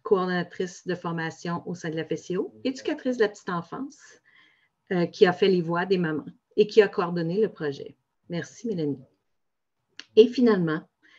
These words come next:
Camille Scaro, éducatrice de la petite enfance, qui est conceptrice et facilitatrice au sein de la, de la F C O et qui a été la conceptrice visuelle et l'illustratrice du conte.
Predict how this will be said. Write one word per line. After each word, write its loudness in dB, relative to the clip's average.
Camille 2
Scaro, -4
éducatrice 0
de -2
la 0
petite -12
enfance, -10
qui -2
est -8
conceptrice -2
et 4
facilitatrice -8
au -2
sein -6
de -2
la, -4
de -16
la -4
F -6
C -2
O -8
et 6
qui 2
a 2
été 2
la 0
conceptrice 0
visuelle -4
et 2
l'illustratrice -4
du -10
conte. -12